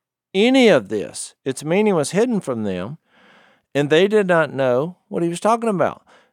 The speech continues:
And you say, "Well, why?" Because that's why I read Mark. They're, they're wondering,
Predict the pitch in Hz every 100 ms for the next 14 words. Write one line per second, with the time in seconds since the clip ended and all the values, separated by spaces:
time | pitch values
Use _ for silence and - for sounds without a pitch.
0 | _ - 156 175 165 170 160 165 220 175
1 | - _ _ _ _ _ _ _ _ _
2 | _ 151 196 - 208 190 151 190 196 208
3 | 208 190 196 165 180 226 185 - 143 185
4 | 262 269 190 226 277 262 240 208 185 165
5 | 139